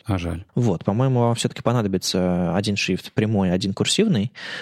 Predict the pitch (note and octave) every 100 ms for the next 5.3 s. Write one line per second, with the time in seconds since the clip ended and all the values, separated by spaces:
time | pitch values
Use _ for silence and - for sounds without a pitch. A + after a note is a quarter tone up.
0 | - - - - - B2 A#2+ A2 A2 B2
1 | E3+ C#3 F2 G2 A#2 A2+ A2 F#2+ F2+ F2
2 | F#2 G#2 G#2+ A2 G#2+ G2+ A2 G2 - -
3 | - F#2+ - F2 - - - F#2+ - G#2
4 | F#3+ G#3 F#3 E3 C3 - G#2 G2+ G2 F2+
5 | F2+ F2